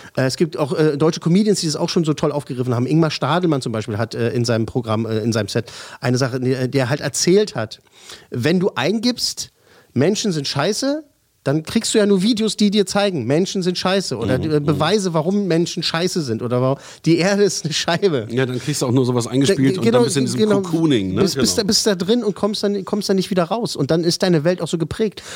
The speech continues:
Speaker 1: Und jetzt guck dir das doch mal an, die ganzen Idioten, die sich auf die Straße stellen und, äh, demonstrieren, weil sie eine Maske tragen müssen, demonstrieren, weil irgendwie sich die Hände waschen müssen zweitausendzwanzig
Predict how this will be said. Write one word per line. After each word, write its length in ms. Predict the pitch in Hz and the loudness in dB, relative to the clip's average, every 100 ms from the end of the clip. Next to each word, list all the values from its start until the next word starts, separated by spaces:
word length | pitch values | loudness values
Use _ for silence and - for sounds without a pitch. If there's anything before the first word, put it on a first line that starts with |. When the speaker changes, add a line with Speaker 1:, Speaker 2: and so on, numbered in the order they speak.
| - | -6
Speaker 1:
Und 140 | - 156 | 0 0
jetzt 160 | 170 | 0
guck 160 | - 202 | -2 -2
dir 80 | 202 | -2
das 80 | |
doch 80 | 202 | 0
mal 100 | 185 | 0
an, 140 | 214 262 | 0 -2
die 80 | |
ganzen 280 | 175 147 - | 0 -2 0
Idioten, 640 | 156 120 107 120 127 131 107 | -2 0 2 2 2 0 -4
die 120 | 110 | -4
sich 200 | 117 120 | -4 -4
auf 120 | 123 | -4
die 80 | 127 | -2
Straße 480 | - - 98 143 151 | -2 -2 -2 0 0
stellen 400 | - 135 143 151 - - - | 0 2 2 -2 -12 -20 -6
und, 220 | - 135 | 0 0
äh, 260 | 139 131 131 | 2 4 4
demonstrieren, 760 | 120 117 143 143 - - 156 147 | 0 0 2 2 0 2 2 2
weil 100 | 147 | 0
sie 100 | 139 | 0
eine 100 | 131 | 0
Maske 340 | 123 175 - | 0 -2 -2
tragen 380 | - - 98 104 | -4 -2 -2 0
müssen, 360 | 104 - 175 190 - - - | 0 2 0 0 -8 -20 -2
demonstrieren, 760 | 131 131 - - 160 156 147 127 | 2 2 0 0 2 4 2 0
weil 280 | 139 139 143 | 2 2 0
irgendwie 320 | 143 143 143 | 0 0 0
sich 180 | 135 139 | 0 0
die 140 | 139 | 2
Hände 260 | 143 214 101 | 4 2 0
waschen 220 | 95 98 | -2 -4
müssen 240 | 95 101 | -4 -4
zweitausendzwanzig 960 | - 90 98 95 98 101 107 - 170 - | -2 -2 -2 -4 -2 0 0 0 -2 -4